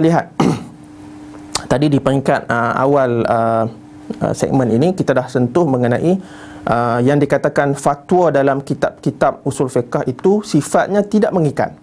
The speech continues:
Baik. Sekarang ni di Malaysia apabila kita menyebut fatwa yang diwartakan, ha, sekiranya sesuatu fatwa ataupun suatu keputusan itu, ha, diputuskan oleh, ha, Jawatan Kuasa Fatwa Negeri Selangor contohnya,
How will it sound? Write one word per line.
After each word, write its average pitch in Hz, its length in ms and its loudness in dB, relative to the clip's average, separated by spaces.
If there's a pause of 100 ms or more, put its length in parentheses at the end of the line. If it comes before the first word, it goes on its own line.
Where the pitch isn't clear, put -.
(520)
Baik. - 240 0 (320)
Sekarang 196 480 2
ni 160 100 2 (300)
di 165 240 4
Malaysia 165 480 2
apabila 160 400 0
kita 170 320 2
menyebut 160 420 2
fatwa 139 640 -2 (1040)
yang 147 560 2 (400)
diwartakan, 151 960 2 (400)
ha, - 160 0
sekiranya 147 800 2 (240)
sesuatu 131 480 0
fatwa 170 720 0 (160)
ataupun 135 320 0
suatu 135 160 0
keputusan 135 480 0
itu, 196 400 0 (240)
ha, 120 80 2
diputuskan 143 800 2
oleh, 139 400 2
ha, 120 160 0
Jawatan 135 320 0
Kuasa 131 320 -2
Fatwa 127 400 0
Negeri 131 240 0
Selangor 147 400 0
contohnya, 127 560 -2